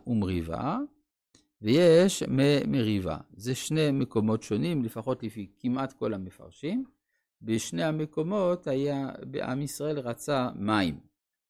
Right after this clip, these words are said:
בפעם האחת משה צווה להכות, בפעם השנייה משה צווה לדבר. בכל מקרה, בשני המקומות יש, אה, ניסיון. במק-, במקרה הראשון כתוב, אה, ש-,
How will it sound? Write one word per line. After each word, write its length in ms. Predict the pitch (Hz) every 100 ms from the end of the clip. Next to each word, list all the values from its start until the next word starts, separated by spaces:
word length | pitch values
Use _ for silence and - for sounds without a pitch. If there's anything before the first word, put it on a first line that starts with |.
| _ _
בפעם 420 | 107 - 139 135
האחת 560 | 123 104 - 131 107 -
משה 400 | 110 101 - 123
צווה 560 | - - 110 98 113 95 92
להכות, 800 | 95 85 80 - 139 214 _ _ _ _ -
בפעם 400 | 101 139 151 160
השנייה 680 | 151 - 165 185 196 180 196 - _ _ -
משה 420 | 127 - 165 147
צווה 580 | - 135 131 131 127 120 - -
לדבר. 540 | 101 101 98 113 80 - _ _ - - - _ _ _ _ _ _ _ -
בכל 300 | 104 190 196
מקרה, 480 | 160 - 139 170 196 127
בשני 300 | 123 156 165
המקומות 760 | 147 127 120 117 180 202 196 -
יש, 520 | 123 151 165 - 135
אה, 360 | 117 110 107 -
ניסיון. 680 | 117 110 123 104 95 76 62
במק-, 460 | 98 92 95 95 -
במקרה 400 | 107 98 156 151
הראשון 340 | 139 143 185
כתוב, 640 | - 127 170 156 160 208 247 _ -
אה, 280 | 107 101 95
ש-, 220 | 92 -